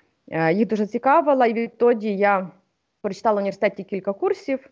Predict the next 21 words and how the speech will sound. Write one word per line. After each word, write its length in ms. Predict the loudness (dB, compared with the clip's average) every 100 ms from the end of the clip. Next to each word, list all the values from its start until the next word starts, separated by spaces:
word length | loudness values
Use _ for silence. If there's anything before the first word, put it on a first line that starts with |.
| _ -4
Те, 120 | -4
що 140 | -2
я 100 | -2
дуже 280 | 0 0 -2
ціную 360 | -2 0 2 0
в 40 |
Фінляндії, 1200 | -2 0 2 2 0 0 -2 -6 -2 2 2 2 -2 -8 -12
це, 560 | -4 4 6 6 2 -6 _ -14
е, 400 | -6 -4 -4 -6 -10 -12 2
повага 440 | 4 6 4 4 0
і 80 | -2
довіра. 520 | -4 -2 0 0 -4 -12 _ -4
Тут 180 | -2
дуже 220 | 2 2 4
великий 400 | 4 2 2 2
рівень 320 | 2 2 0
довіри, 560 | 0 4 4 6 6 4
і 80 | -6
це 260 | -2 -2
просто 340 | 0 -2 -2 -2
неймовірно. 760 | 0 0 2 2 4 4 2